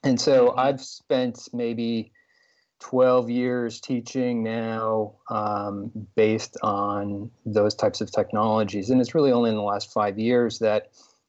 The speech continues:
Speaker 1: we've started to think about, um, using digital technologies in the three D area. It, I, I, I liken our situation right now as, like, where photo was fifteen to twenty years ago with the advent of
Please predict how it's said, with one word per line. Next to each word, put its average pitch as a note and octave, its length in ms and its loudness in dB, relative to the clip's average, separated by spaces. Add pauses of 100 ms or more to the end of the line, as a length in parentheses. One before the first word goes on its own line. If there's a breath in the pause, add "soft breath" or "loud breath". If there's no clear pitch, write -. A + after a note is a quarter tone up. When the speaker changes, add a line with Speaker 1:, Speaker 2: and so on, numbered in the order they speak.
(560)
Speaker 1:
we've A2 280 -6
started G#2+ 420 0
to G2+ 400 -8 (240)
think A2 240 -8
about, F#2+ 680 -2 (120)
um, F#2 460 -4 (340)
using A2 540 2
digital G#2 300 0
technologies G2 600 -4
in G2+ 80 -4
the F#2+ 60 -4
three G2+ 240 -4
D F#2+ 300 -2 (180)
area. A2 480 4 (100)
It, - 140 -10 (220)
I, - 160 2 (100)
I, C#3 100 4 (120)
I C#3 80 4
liken E3 340 2
our B2 80 2
situation B2 480 -4
right G#2+ 160 -8
now A2+ 300 -4
as, G2+ 260 -8
like, G2+ 300 -8 (880 soft breath)
where B2 200 4
photo A#2 400 2
was G2+ 300 -4
fifteen G#2+ 420 -14
to G2+ 60 -14
twenty G2 260 -8
years G#2 240 -6
ago G2 280 -2
with G2+ 160 -6
the G2 100 -2
advent F#2+ 400 -2
of F#2+ 320 -2